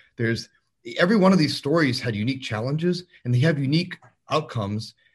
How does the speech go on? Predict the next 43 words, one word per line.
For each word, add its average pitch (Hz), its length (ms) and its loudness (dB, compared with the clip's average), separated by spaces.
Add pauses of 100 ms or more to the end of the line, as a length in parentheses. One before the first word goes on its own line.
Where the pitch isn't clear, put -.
(120)
And, 131 180 -4
and 151 140 2
even 208 240 4
the 156 120 2
tools 180 380 4
that 156 100 4
are 117 80 2
used, 107 440 2
the 107 40 -10
combination 151 560 -2
of 110 80 -8
tools 139 280 -4
that 123 80 -2
are 117 40 -2
used 120 180 -2
to 107 60 -12
solve 120 320 -4
them, 92 160 -8 (160)
they're 147 140 0
all 180 80 2
different. 151 560 -6
It's, 117 200 -14
you, 127 260 -10
you 147 240 -6
never 170 240 -2
know 147 100 0
what's 135 160 -6
gonna 120 160 -6
happen 104 360 -6
until 95 260 -8
you 98 100 -8
get 101 160 -6
into 104 320 -8
it. 82 100 -14 (380)
And, 101 400 -4
um, 95 380 -6
and 107 120 -10
so 127 160 -4
anyways, 101 380 -2
it's, 120 140 -10
it's, - 220 -12
it's 120 120 -12
been, 110 280 -4